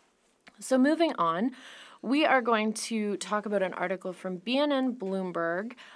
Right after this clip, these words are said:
about how Organigram is going to temporarily lay off four hundred employees due to covid nineteen.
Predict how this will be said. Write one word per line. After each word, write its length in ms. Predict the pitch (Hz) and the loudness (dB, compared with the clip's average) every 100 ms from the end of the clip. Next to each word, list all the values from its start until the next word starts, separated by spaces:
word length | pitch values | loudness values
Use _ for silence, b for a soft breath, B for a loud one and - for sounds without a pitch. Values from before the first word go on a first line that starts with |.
| B - | B -2
about 340 | 208 214 196 | 4 6 4
how 260 | - 208 196 | 0 0 2
Organigram 960 | 196 196 226 285 403 254 185 170 - - | 0 -2 0 2 2 2 0 0 -2 -2
is 180 | 220 202 | -2 0
going 260 | 220 220 220 | 2 2 0
to 100 | 220 | -4
temporarily 600 | - 233 262 320 302 254 | 0 0 0 0 0 0
lay 280 | 196 214 - | 0 0 2
off 220 | 180 180 | 0 0
four 420 | - - 208 233 | -6 -4 0 0
hundred 280 | 254 254 254 | 2 0 2
employees 560 | 240 233 254 233 190 175 | 0 0 0 0 -2 -6
due 240 | 214 220 | -4 -4
to 300 | 226 - 190 | -4 -4 -6
covid 440 | 190 180 170 185 170 | -4 -6 -4 -6 -6
nineteen. 600 | 160 165 - 180 160 | -8 -10 -10 -10 -10